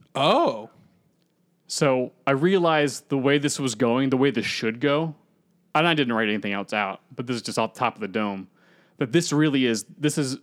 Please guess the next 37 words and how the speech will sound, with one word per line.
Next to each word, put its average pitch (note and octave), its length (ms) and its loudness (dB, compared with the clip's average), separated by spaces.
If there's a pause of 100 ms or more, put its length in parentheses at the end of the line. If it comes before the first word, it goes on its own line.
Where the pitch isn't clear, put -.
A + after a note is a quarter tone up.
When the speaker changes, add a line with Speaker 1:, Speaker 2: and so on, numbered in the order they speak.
(220)
Speaker 2:
this D3 180 -2
is C#3 120 -2
episode A#2+ 420 -2
one G2+ 380 -4
of G#2+ 200 -8
a G#2+ 40 -10
trilogy. G#2+ 560 -10 (240)
Speaker 1:
Okay. D#3 340 -2 (140)
Speaker 2:
As C3 320 2
using D#3+ 340 2
Pirates C#3+ 240 0
of C3+ 60 -2
the C3 80 -8
Caribbean B2+ 500 -2
as, A2 80 -6
like, - 120 -8
the, A2 220 -6
a A#2+ 60 -4
Hobbit A#2 500 -2 (220)
Speaker 1:
Yeah. F#3 140 4
Speaker 2:
type D3 200 2
thing. E3 140 0
Like, D#3 100 -2
"Hey, F3+ 340 2
this E3+ 120 0
is G3 100 -2
the G#3 80 2
setup. F3+ 380 2
This D3 120 -4
is D#3 100 -4
the D#3 80 0
fun D#3 180 2
stuff D3 200 -4
we're C3+ 60 -2
gonna C#3 140 0
have. A#2 300 0 (380)
Here's, E3+ 540 0